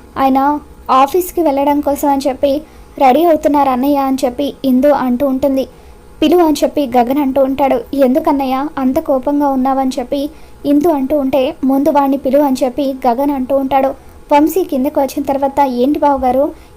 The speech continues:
ఏంటి సంగతులు?" అని చెప్పి వంశీ పలకరిస్తూ ఉంటే గగన్ ఒక్కసారిగా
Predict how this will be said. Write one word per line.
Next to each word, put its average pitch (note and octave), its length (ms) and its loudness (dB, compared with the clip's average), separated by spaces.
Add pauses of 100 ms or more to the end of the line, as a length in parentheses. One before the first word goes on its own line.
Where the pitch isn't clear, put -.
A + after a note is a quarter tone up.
ఏంటి E4 260 2
సంగతులు?" D4 520 0
అని C#4+ 240 0
చెప్పి C#4+ 220 -2
వంశీ B3+ 500 -4 (420)
పలకరిస్తూ D4+ 500 0
ఉంటే C4 360 -2
గగన్ C4 220 0
ఒక్కసారిగా C4+ 600 -2